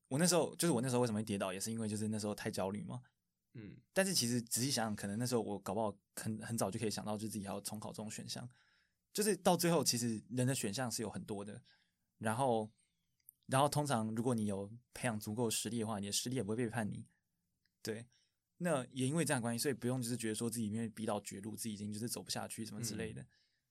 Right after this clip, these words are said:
Speaker 1: 对啊，我那时候就真的是在医院里超级绝望，就觉得说就是那时候医生来看我，然后我都跟他说：“不行，我的人生没救了。”
Speaker 2: 对。
Speaker 1: 就是，对。
Speaker 2: 嗯。
Speaker 1: 然后，但现在看起来我还是就是还在那边跟有，有说有笑，就是，对啊，这，这，这都是就是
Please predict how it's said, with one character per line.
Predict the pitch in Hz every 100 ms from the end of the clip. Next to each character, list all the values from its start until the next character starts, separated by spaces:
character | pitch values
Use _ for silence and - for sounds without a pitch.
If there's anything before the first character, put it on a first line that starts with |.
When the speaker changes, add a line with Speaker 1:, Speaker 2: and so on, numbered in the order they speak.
| _ _ -
Speaker 1:
对 | 107
啊， |
我 | 113
那 | 147
时 | 156
候 | 165
就 |
真 | 147 143
的 |
是 | 123
在 | 127 127
医 |
院 | 120 113
里 | 98
超 | -
级 | 107
绝 | 98 95
望， | 107 101
就 | 113
觉 | 104
得 |
说 | 98 107
就 | 107
是 | 107 101
那 | 131
时 |
候 | 131
医 | 143
生 | 127
来 | 113
看 | 107 117
我， | 101
然 | 101
后 |
我 | 117
都 | 110
跟 |
他 | 117
说 | 123 117
：“不 | 139
行， | 131 110
我 | 113
的 | 107
人 |
生 | 110 127
没 | 110
救 | - 123
了。” | 117 117 _ -
Speaker 2:
对。 | 123 - 104 107 - _ -
Speaker 1:
就 |
是， | 120 110 110
对。 | 117 98
Speaker 2:
嗯。 | - _ _ _ _ -
Speaker 1:
然 | 113
后， | 117 113 110 - _ _ _ _ -
但 | 147 165
现 | 170
在 | 151
看 | 147 135
起 |
来 | 107
我 | 101
还 |
是 | 107 120
就 | 117
是 | 113
还 | 107
在 |
那 | 107
边 | 107
跟 | 104
有， | 98 -
有 | 101
说 | 107
有 | 110 -
笑， | - 107
就 | 107 107
是， | 113 104 123 _ _ _ _ -
对 | -
啊， | - - - _ _ _ _
这， | - 196
这， | 170 190
这 | 180
都 | 170 151
是 | 147
就 | 110
是 | 117 113 104 104